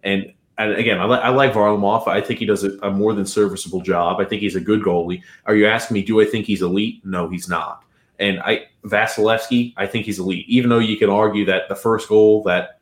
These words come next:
the Lightning conceded was due to the fact that Vasilevskiy went ahead and misplayed the puck. So again, like, you could look at that, and, and that was a great effort play by Anthony Beauvillier. But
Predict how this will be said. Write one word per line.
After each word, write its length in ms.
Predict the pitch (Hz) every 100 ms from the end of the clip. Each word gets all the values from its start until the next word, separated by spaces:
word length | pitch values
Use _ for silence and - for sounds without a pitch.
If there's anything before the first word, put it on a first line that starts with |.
| -
the 80 |
Lightning 440 | 95 98 123 - 104
conceded 580 | 95 87 - 87 90 180 _ _ _
was 240 | 95 101 92
due 160 | 110
to 60 | 147
the 100 | 107
fact 420 | - 87 85 -
that 160 | 90 -
Vasilevskiy 840 | 95 98 95 95 95 - 90 87 - _ -
went 160 | 101
ahead 160 | 92 101
and 100 | 85
misplayed 500 | 95 107 - 104 101
the 60 |
puck. 440 | - 123 127 - - _
So 320 | - - 104 98
again, 360 | 113 120 104
like, 140 | 98 98
you 100 | 131
could 100 | 117
look 180 | 113
at 80 | 98
that, 260 | 101 117 -
and, 140 | 107
and 100 | 107
that 60 | 123
was 100 | 107
a 60 |
great 240 | 95 104 117
effort 300 | 113 120 -
play 180 | 104 101
by 140 | 95
Anthony 360 | 92 95 95 80
Beauvillier. 560 | 82 95 127 82 78 - - - _
But 360 | 92 95 -